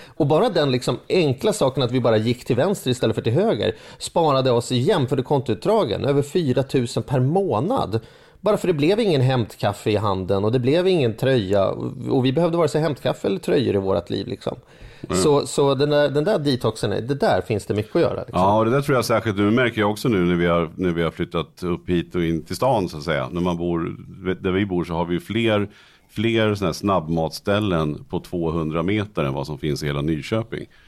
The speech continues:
Speaker 2: Så att
Speaker 1: Mm.
Speaker 2: utbudet, liksom, finns ju där hela tiden, o-, oavsett om det är mat eller om det är någonting annat som du pratar om. Så att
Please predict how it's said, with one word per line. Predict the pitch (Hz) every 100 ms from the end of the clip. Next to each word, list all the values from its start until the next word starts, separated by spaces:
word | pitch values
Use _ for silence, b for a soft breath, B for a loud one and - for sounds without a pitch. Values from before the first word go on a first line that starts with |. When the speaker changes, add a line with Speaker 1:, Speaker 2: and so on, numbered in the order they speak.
| b b b
Speaker 2:
Så | -
att | 87 -
Speaker 1:
Mm. | 85 110 85
Speaker 2:
utbudet, | 92 107 120 92 98 87 90 90 80
liksom, | 87 - 78
finns | - 127 127 71
ju |
där | 73
hela | 67 95 82 76
tiden, | 76 143 104 62 58
o-, | 80 85
oavsett | 101 90 80 - 139 -
om | 85
det | 80
är |
mat | 78 73 65 76
eller | 73 71 65
om | 82
det | 82
är |
någonting | 78 73 78
annat | 71 69
som | 78
du | 71
pratar | 73 67 73
om. | 73
Så | 73
att | 90